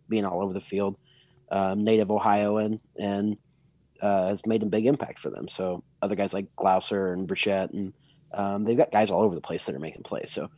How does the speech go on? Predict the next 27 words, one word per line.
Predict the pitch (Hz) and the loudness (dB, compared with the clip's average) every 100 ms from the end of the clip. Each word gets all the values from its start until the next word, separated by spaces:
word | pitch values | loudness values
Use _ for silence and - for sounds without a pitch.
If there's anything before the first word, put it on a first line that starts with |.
| _ - | _ -4
um, | 101 | -2
as | 104 | 0
far | 190 | 2
as | 165 - | 2 4
Eastern | 135 139 135 | 0 2 4
goes, | 131 127 | 6 6
one | 110 123 | 4 2
more | 113 | 0
thing | 123 117 | -2 -2
I | |
wanted | 110 104 | -2 -2
to | 80 | 0
ask | 104 101 - | 0 0 0
is, | 104 92 | -2 0
uh, | 101 101 - - - _ - | 0 0 -4 -18 -20 _ 2
I | |
know | 131 143 | 4 6
that, | 131 | 6
you | 135 | 6
know, | 123 113 | 6 6
they're | 135 | 6
already, | 147 143 | 8 6
they've | 127 | 6
already | 131 139 | 6 6
reached | 135 - | 6 4
bowl | 120 123 | 6 8
eligibility. | 120 120 113 110 110 113 117 117 110 | 8 6 4 4 4 6 6 4 2